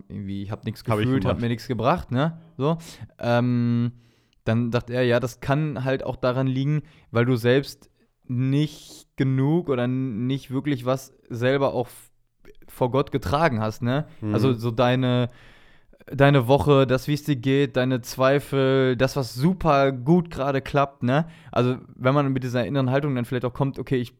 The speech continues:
Speaker 1: ich bringe etwas mit oder vor Gott“, so wie halt diese Gaben sozusagen dahin getragen werden, ne?
Speaker 2: Mhm.
Speaker 1: Ähm, dass, wenn ich sozusagen selber, äh, was, nicht nur Zuschauer bin,
Speaker 2: Ich wollte nämlich gerade
Speaker 1: ne?
Speaker 2: sagen, das ist ja dann so dieses sich aktiv beteiligen.
Speaker 1: Ja.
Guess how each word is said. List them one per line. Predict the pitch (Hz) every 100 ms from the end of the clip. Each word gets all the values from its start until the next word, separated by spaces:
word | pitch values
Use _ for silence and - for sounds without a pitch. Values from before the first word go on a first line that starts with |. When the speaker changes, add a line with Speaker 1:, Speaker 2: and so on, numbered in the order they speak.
| _
Speaker 1:
ich | 127 -
bringe | 127 151 196 147
etwas | 117 127 123 - - - -
mit | 131 143 170 - -
oder | 123
vor | 117 127 123
Gott“, | 143 139
so | 120
wie | 117
halt | 123
diese | 117 110
Gaben | 135 147 120
sozusagen | 110 - 117
dahin | 113 135
getragen | 123 - 110 110
werden, | 110 139
ne? | 113 135 - - -
Speaker 2:
Mhm. | 107 104
Speaker 1:
Ähm, | 117 120 117
dass, | 120 - - - -
wenn | 127 131
ich | 131
sozusagen | 135 - 214 131
selber, | 131 160 135 117 113
äh, | 113 113
was, | 117 117 - - -
nicht | 143
nur | 147 -
Zuschauer | - 220 - 120 110 113
bin, | 117 135 214 131 127
Speaker 2:
Ich | 123
wollte | 123
nämlich | 139 135
gerade | 135 143
Speaker 1:
ne? |
Speaker 2:
sagen, | 143 123
das | 110 127
ist | 131
ja | 120
dann | 120 117
so | 117 120
dieses | 113 113 -
sich | 104 110 143
aktiv | 143 - 143 131
beteiligen. | - 113 147 135 104 95
Speaker 1:
Ja. | 117 107 -